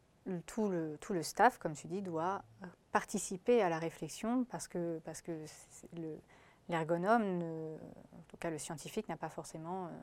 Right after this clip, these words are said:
enfin, on n'a pas la science infuse, on ne connaît pas tout dans tous les domaines. Donc on peut avoir des idées, mais, euh, mais c'est important que, d'écouter les idées des autres aussi.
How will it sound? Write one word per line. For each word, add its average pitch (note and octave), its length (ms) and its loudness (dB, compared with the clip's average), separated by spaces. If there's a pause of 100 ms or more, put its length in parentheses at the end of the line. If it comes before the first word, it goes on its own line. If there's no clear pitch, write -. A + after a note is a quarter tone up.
(380)
enfin, - 180 -16
on E3 40 -10
n'a D#3 80 -10
pas D#3+ 80 -8
la D#3+ 80 -6
science - 260 -14
infuse, F#3+ 260 -8
on E3+ 60 -4
ne D#3+ 40 -8
connaît D#3+ 200 -8
pas E3+ 140 0
tout G#3 180 -4
dans F3 120 -2
tous - 120 -8
les D#3+ 80 -2
domaines. F3 360 2 (1080)
Donc F#3+ 200 4
on G#3 60 6
peut A#3 160 12
avoir G#3 220 12
des F#3 200 6
idées, A#3+ 360 6
mais, G#3+ 480 4
euh, E3+ 680 4 (260)
mais E3 100 -6
c'est - 140 -6
important E3 420 0
que, E3+ 440 0
d'écouter E3 380 -2
les F#3 160 0
idées F3+ 120 2
des E3+ 140 0
autres - 220 -10
aussi. - 180 -12